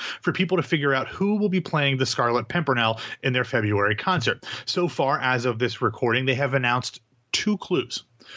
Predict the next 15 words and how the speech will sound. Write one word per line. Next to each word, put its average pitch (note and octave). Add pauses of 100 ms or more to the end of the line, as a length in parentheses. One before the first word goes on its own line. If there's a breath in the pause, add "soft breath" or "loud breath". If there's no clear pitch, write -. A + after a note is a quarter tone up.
(200 loud breath)
The C3+
first C#3+
one B2+
was, C3+
"Our C3+
leading D3
man C#3
shares C3+
an B2+
alma B2
mater A2+ (280 loud breath)
with A#2
Broadway's A#2
meanest A2+
girl." A2